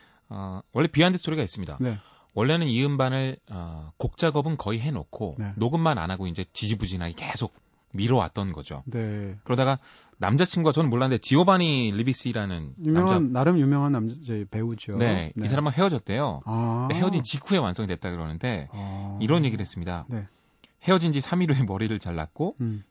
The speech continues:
Speaker 1: 비행기를 타고 프랑스로 가서
Speaker 2: 음.
Speaker 1: 이 망할 것을 맞춰버렸다."
Speaker 2: 이
Speaker 1: 이런
Speaker 2: 망할
Speaker 1: 얘기를 했거든요.
Speaker 2: 것이라면 연애?
Speaker 1: 아니죠.
Speaker 2: 그럼.
Speaker 1: 이 음반을 얘기를
Speaker 2: 아,
Speaker 1: 하는
Speaker 2: 이
Speaker 1: 겁니다.
Speaker 2: 음반을. 네.
Speaker 1: 그래서 아마 로인인지도 모르겠는데,
Speaker 2: 아,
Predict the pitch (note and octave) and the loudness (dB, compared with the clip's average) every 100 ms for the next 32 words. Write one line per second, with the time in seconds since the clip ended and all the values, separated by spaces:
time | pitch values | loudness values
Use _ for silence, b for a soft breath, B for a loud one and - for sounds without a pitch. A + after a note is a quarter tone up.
0 | _ A#2+ A#2+ C#3+ B2+ A2+ G2 F#2 D#3 D3+ | _ 0 2 2 0 -4 -6 -6 -4 -4
1 | A#2 F#2+ D#2+ D#2 G2 B2+ A#2+ G#2+ B B | -6 -8 -8 -8 -10 -10 -10 -10 B B
2 | - G2 F2+ G2+ C3 B2 A2 A2+ E2+ E2 | -4 0 2 4 4 2 -4 -4 -4 -6
3 | F2+ E2+ D#2+ - - C#3+ C3+ C#3+ C#3+ C3+ | -8 -8 -8 -8 0 4 4 4 0 -2
4 | C3+ B2+ A#2+ G3+ F3+ B2+ C#3+ A#2 - - | 0 0 2 2 2 2 2 0 -6 -20
5 | _ - A#2+ G2+ D2+ - _ A#2 A2 A#2+ | _ -4 -2 -2 -8 -12 _ -6 -2 0
6 | G#2 b b _ B2+ C3 C3 G2+ F2 F2 | -2 b b _ 2 4 4 2 0 4
7 | C3 D#3+ C#3+ D#3+ F3 F3 B2+ A#2 B2+ E3 | 8 8 8 8 6 6 2 -2 -4 -4
8 | F#3 A2 B2 A2 E3+ E3 E3 B2 D#3 C#3 | -6 -8 -4 0 2 4 4 4 4 2
9 | A2+ A#2 A#2 F2+ F2 D2+ F2 G#2 D#2+ C#2 | 0 -2 -2 -2 -4 -2 -2 -2 -4 -6
10 | A2 A#2+ B2+ C#3 C#3+ | -6 -6 -6 -6 -8